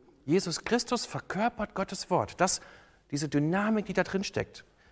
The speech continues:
Wir dürfen Menschen nicht nur Bibelverse weiterbringen, sondern wir tun das, damit sie dahinter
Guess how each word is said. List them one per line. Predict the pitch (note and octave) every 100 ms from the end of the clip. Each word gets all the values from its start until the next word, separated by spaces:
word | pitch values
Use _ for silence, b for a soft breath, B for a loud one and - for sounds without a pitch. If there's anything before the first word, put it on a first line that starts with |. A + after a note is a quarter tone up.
| b
Wir | C3+ G3+
dürfen | F3 F3+ E3
Menschen | C#3 D#3+ E3+ D3
nicht | C#3 -
nur | B2
Bibelverse | C#3 F3 D#3 C3 B2 A2+
weiterbringen, | G#2+ G#2+ - G2+ F#2+ F#2+ -
sondern | A2 G2+
wir | G2
tun | - A#3+ A3
das, | A2 D#3+ - b b b b
damit | - A#2 C#3
sie | C#3+
dahinter | B2 A#2 E3+ G#3+ F3+ D3+